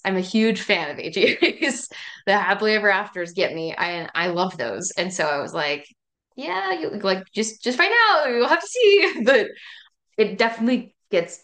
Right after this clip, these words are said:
dark at points. And I think I surprised myself in <laughs> writing those as well. But a lot of it, I think, just fit, fit his character and, and what he would decide and kind of the things he would deal with in his occupation.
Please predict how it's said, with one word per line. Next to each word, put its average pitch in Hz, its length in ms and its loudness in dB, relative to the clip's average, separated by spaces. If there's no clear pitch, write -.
dark - 260 -4
at - 180 -14
points. - 540 -10
And 175 180 2
I 170 440 4
think 359 180 -4
I 330 80 2
surprised 196 420 0
myself - 480 -6
in 180 120 -2
<laughs> - 20 -2
writing - 400 0
those 226 220 4
as 180 120 0
well. 160 360 -2
But 185 120 4
a 170 60 4
lot 202 180 4
of 220 100 -2
it, 190 180 0
I 175 80 -6
think, 165 220 -8
just 165 180 -12
fit, - 160 -4
fit 180 160 2
his 175 140 -2
character 151 520 0
and, 98 380 -2
and 160 460 0
what 180 220 2
he 196 80 4
would 175 100 6
decide 160 460 2
and 151 120 -4
kind 160 160 -4
of 160 120 -10
the 160 100 -8
things 151 300 -8
he - 100 -2
would 170 140 -2
deal 147 180 4
with - 180 0
in 170 120 0
his 160 100 -6
occupation. - 800 -4